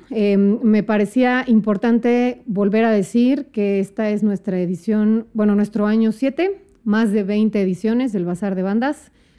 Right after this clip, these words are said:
Primera vez en House of Bands, primera vez de dos días, primera vez de veinte bandas. ¿Y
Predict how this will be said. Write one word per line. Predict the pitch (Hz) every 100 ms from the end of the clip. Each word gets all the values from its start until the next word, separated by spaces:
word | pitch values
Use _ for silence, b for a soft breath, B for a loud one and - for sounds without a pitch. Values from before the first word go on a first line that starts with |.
| _
Primera | 180 190 196
vez | 190 202
en |
House | 190 190 190
of |
Bands, | 175 226 233
primera | 175 175 180
vez | 180 175
de | 170
dos | 185 170 - _ -
días, | 190 233 233 240
primera | 175 180 196
vez | 202 175
de | 180
veinte | 185 175 180
bandas. | 175 208 233 247 392 - b b b b b -
¿Y | 254 262